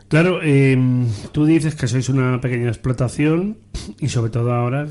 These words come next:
claro, es plantearse el futuro. Hemos visto últimamente,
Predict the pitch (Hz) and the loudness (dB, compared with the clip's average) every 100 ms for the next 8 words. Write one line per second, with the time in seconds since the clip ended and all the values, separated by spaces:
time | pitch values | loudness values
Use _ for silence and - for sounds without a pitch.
0 | 135 117 135 98 - - 123 107 107 107 | -6 -4 -4 -6 -8 -10 -6 -4 -4 -4
1 | 135 127 107 - 113 139 120 104 113 117 | -2 -2 -2 -4 -2 -2 -2 -4 -4 -2
2 | 123 117 - 123 123 117 123 120 131 123 | -4 -4 -4 -2 -2 -2 0 0 0 0
3 | 135 | -4